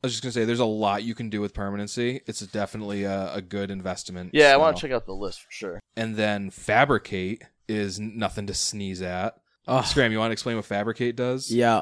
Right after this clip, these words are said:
Speaker 3: all right, so listen to this nonsense, all right? So anytime that I have, like, whatever I need to craft something, as long as it's non-magical,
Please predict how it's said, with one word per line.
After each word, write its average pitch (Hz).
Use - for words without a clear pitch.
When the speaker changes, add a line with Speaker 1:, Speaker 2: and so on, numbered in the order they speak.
Speaker 3:
all 127
right, 117
so 123
listen 139
to 123
this 120
nonsense, 101
all 120
right? 117
So 123
anytime 147
that 135
I 120
have, 120
like, 113
whatever 123
I 117
need 113
to 123
craft 107
something, 143
as 117
long 180
as 160
it's 139
non-magical, 147